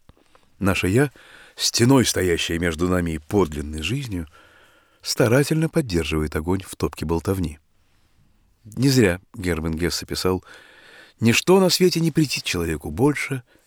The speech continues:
чем идти путём, который ведёт к нему самому». Но если всё-таки попытаться избавляться от наших привычек,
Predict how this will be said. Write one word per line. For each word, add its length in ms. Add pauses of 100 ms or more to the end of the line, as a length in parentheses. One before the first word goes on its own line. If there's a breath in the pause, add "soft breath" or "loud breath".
чем 280
идти 220
путём, 460 (420)
который 340
ведёт 320
к 120
нему 260
самому». 420 (1300 soft breath)
Но 120
если 260
всё-таки 420
попытаться 880 (560 soft breath)
избавляться 680
от 100
наших 240
привычек, 540